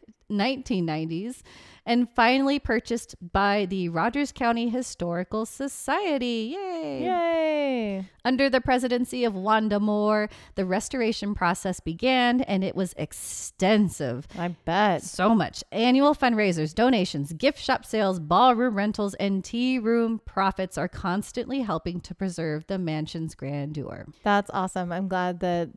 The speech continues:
Speaker 2: somebody was able to come in and, and preserve
Speaker 1: And
Speaker 2: that
Speaker 1: fix it, 'cause
Speaker 2: place.
Speaker 1: it's
Speaker 2: Yeah.
Speaker 1: a beautiful building, isn't it?
Speaker 2: Yes. It's so sad. When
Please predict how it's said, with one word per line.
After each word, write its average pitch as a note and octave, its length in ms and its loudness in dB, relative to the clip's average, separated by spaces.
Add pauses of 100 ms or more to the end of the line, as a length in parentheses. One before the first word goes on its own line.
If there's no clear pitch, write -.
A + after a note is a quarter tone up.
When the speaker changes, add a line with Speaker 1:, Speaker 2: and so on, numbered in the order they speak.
(120)
Speaker 2:
somebody F3+ 380 -2
was F3 140 -4
able F3+ 220 -2
to F#3 60 -8
come F3+ 280 -4
in F3+ 180 -2
and, E3+ 200 -6
and E3+ 200 -6
preserve E3 520 -2
Speaker 1:
And D#3 180 0
Speaker 2:
that D#3+ 80 -4
Speaker 1:
fix G#3+ 240 -4
it, - 60 -6
'cause D#3 60 -4 (100)
Speaker 2:
place. - 40 -6
Speaker 1:
it's D4 140 -2
Speaker 2:
Yeah. D#3 140 -2
Speaker 1:
a D3 40 -6
beautiful A#3 560 -4
building, G3 380 -4
isn't D#3+ 160 -4
it? F#3 40 2
Speaker 2:
Yes. E3 480 -2 (120)
It's A3+ 200 -2
so A3+ 240 4
sad. G3+ 480 0
When F3 300 -8